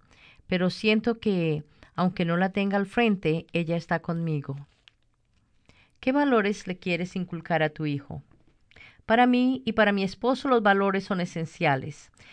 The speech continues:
Estar en un país con tanta diversidad cultural hace que no nos olvidemos de dónde venimos. Quiero que nunca olvide sus raíces y aprenda a querer a todos por igual. Que sea una persona abierta, respetuosa,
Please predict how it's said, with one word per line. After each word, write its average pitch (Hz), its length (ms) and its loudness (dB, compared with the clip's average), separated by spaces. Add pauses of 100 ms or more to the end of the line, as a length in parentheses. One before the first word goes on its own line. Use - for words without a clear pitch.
(200)
Estar 254 360 6
en 254 120 2
un 240 100 0
país 226 320 2
con 196 240 -2
tanta 240 320 2
diversidad 196 720 2
cultural 190 720 4 (340)
hace 277 380 4
que 233 100 2
no 220 240 4
nos 254 220 0
olvidemos 202 580 0
de 180 140 0
dónde 175 340 0
venimos. 165 680 -4 (460)
Quiero 185 340 0
que 196 120 -2
nunca 240 400 0
olvide 196 420 0
sus 190 240 -6
raíces 170 680 -4 (420)
y 190 80 0
aprenda 226 480 4
a 220 80 0
querer 196 800 -2
a 170 120 -4
todos 190 460 -2
por 165 200 -4
igual. 147 400 -2 (600)
Que 180 120 -4
sea 170 220 0
una 170 180 -2
persona 156 380 -4
abierta, 160 500 0
respetuosa, 151 880 -4